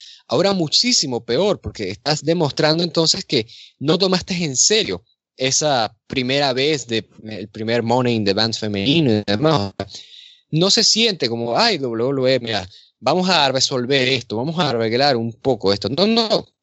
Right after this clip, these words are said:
este era el plan todo este tiempo y simplemente te hace lamentar aún más la decisión.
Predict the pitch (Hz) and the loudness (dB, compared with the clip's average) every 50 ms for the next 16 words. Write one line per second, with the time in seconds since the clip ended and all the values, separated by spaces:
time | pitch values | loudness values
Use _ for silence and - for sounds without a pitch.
0 | _ _ - 135 - 190 185 175 156 143 _ - 175 185 170 143 135 127 127 135 | _ _ -6 0 2 2 2 2 0 0 _ -2 0 0 0 0 2 0 0 0
1 | - 156 - 139 131 123 123 185 196 156 113 120 113 110 113 117 113 123 131 123 | -2 -4 -2 -2 -2 -2 -2 -2 -2 -2 -2 -4 -4 -4 -4 -4 -4 -2 -2 0
2 | 104 - 120 117 110 123 120 120 117 110 104 98 - 135 131 117 104 101 101 101 | 0 2 0 0 0 0 0 0 0 -4 -6 -2 0 2 2 2 0 0 -4 -6
3 | 98 104 139 147 127 107 95 92 85 82 82 - 82 80 | -4 -2 -2 -2 -2 -4 -4 -6 -6 -2 -4 -4 -4 -4